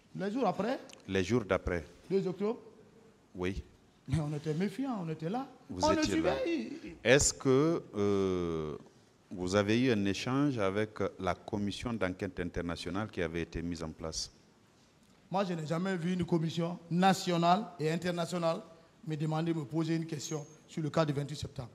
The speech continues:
Speaker 1: Jamais, je n'ai pas vu, je n'ai pas, ils m'ont jamais assis,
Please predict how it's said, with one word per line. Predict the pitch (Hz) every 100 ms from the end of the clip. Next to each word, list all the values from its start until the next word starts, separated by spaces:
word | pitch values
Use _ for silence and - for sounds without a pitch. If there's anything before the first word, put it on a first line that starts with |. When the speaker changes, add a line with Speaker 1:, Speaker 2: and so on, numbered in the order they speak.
| - - - _ _ _ - - _ _ - - - -
Speaker 1:
Jamais, | 113 208 208 196 214 -
je | -
n'ai | 190
pas | 185 233 226
vu, | 170 226 226
je | 170
n'ai | 165 160
pas, | 208 220 208 - - - - - -
ils | 277
m'ont | 247
jamais | 196 240 269
assis, | 220 -